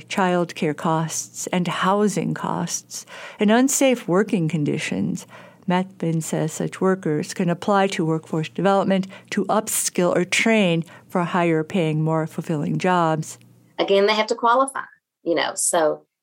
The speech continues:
Speaker 2: they, they'd have to be low income or basic skills deficient or some of the other ways that, um, they can show barriers to employment.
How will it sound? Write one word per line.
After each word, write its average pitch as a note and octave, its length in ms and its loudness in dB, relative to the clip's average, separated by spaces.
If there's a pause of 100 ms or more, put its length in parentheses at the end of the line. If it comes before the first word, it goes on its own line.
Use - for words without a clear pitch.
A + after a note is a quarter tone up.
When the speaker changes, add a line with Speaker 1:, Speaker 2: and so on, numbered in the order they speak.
(160)
Speaker 2:
they, E3+ 160 2
they'd E3+ 320 0
have F3+ 240 -2
to F3 80 -12
be F#3+ 160 2
low F3+ 260 2
income F3 540 -2
or E3 100 -2
basic D#3+ 380 -4
skills E3 340 -2
deficient E3+ 480 -2
or D#3 100 -2
some E3+ 240 -2
of D#3 100 -2
the D#3 160 -2 (380)
other F3+ 300 4
ways E3 460 0
that, D3+ 240 -2 (100)
um, C#3 420 -6 (360)
they E3 120 4
can D#3+ 160 0
show E3 320 2
barriers D3+ 560 0
to C#3+ 100 -10
employment. C#3+ 640 -2